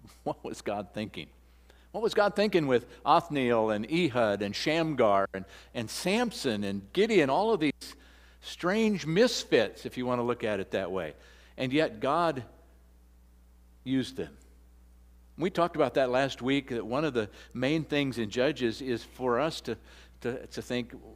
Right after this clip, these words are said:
"God can even use me?" That's a joke.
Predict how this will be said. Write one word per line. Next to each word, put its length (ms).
"God 300
can 160
even 220
use 280
me?" 460
That's 200
a 80
joke. 460